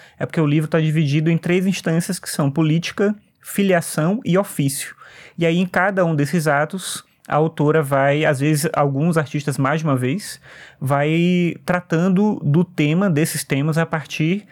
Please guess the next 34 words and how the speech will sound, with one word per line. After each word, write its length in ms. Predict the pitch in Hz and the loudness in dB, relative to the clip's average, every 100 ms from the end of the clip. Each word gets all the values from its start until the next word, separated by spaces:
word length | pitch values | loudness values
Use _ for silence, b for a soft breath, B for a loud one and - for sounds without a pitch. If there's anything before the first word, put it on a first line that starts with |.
| B B B | B B B
das 240 | 135 160 165 | 0 0 0
entrevistas 680 | 196 190 143 180 233 - | 0 0 2 0 -2 -6
que 120 | - 170 | -4 -2
ela 100 | 160 | 0
fez 460 | - 139 175 - | 0 -2 -2 -4
com 260 | - 190 175 | -2 0 2
esses 260 | 165 180 | 0 -2
artistas. 640 | 185 185 151 135 113 - - b b - | -4 -2 -4 -4 -6 -10 -12 b b -10
Enfim, 220 | 156 165 | -2 -2
são 160 | 135 151 | 0 0
trinta 200 | 220 208 | 0 0
e 20 | |
três 200 | 175 165 | 0 0
artistas, 400 | 156 226 226 151 | 0 -2 -2 0
né? 200 | 151 262 B B - | 0 -2 B B -4
Mas 140 | 160 | -2
tem 120 | 190 | 2
o 80 | 185 | 2
Jeff 300 | 165 170 - | 2 0 -4
Koons, 540 | - 180 202 180 - - | 0 2 2 0 -2 0
Ai 220 | 147 165 | 0 2
Weiwei, 500 | 156 135 151 170 156 | 2 2 2 2 0
Gabriel 520 | 127 135 135 139 147 | 0 0 0 2 2
Orozco, 540 | 139 127 160 165 - 196 | 2 2 2 0 -2 -4
Cindy 320 | - 160 131 | -2 0 0
Sherman, 560 | - 156 160 156 131 123 B B | 0 0 2 2 2 0 B B
Marina 340 | 143 135 165 156 | 0 2 2 2
Abramovic, 840 | 147 147 123 160 180 139 - 131 | 2 2 2 2 0 0 -2 -2
assim, 360 | 127 - 117 92 107 | -2 -2 -4 -6 -4
são 360 | - 170 185 | 0 2 2
artistas 540 | 156 147 185 190 165 151 | -2 -4 -8 -8 -6 -2
de 180 | 147 | 0
arte 220 | 151 147 - | 0 -2 -6
contemporânea 720 | 156 156 147 131 139 180 | -4 -2 0 0 2 0